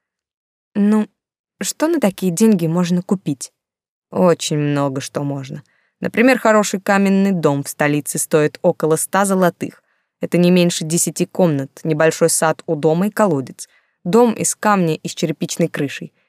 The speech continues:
И минимум десять окон со стеклом. Когда я служил, моя зарплата была две золотых марки в месяц. А ведь я служил тигом. Простой солдат получает восемь серебряных.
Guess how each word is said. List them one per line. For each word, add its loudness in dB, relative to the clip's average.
И 4
минимум 6
десять 0
окон 2
со -4
стеклом. -2
Когда 2
я 4
служил, 0
моя 0
зарплата -2
была 0
две 4
золотых 2
марки 0
в -2
месяц. -4
А -4
ведь -6
я 2
служил -2
тигом. 0
Простой -2
солдат 0
получает -2
восемь -4
серебряных. -2